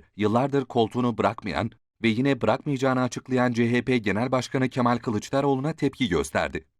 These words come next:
İBB Başkanı Ekrem İmamoğlu ve C H P Grup Başkanı Özgür Özel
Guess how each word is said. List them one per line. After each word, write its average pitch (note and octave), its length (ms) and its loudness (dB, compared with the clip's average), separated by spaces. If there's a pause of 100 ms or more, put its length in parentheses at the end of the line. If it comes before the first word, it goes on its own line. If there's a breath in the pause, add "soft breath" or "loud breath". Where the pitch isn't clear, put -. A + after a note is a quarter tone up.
(760)
İBB G#2+ 460 2
Başkanı A#2+ 360 0
Ekrem A2+ 320 -2
İmamoğlu A#2 580 -2 (300)
ve A2 160 2
C A2+ 200 2
H A#2 100 0
P A#2+ 140 -2
Grup G#2 300 -4
Başkanı B2+ 380 -2
Özgür A#2 220 0
Özel F2 320 0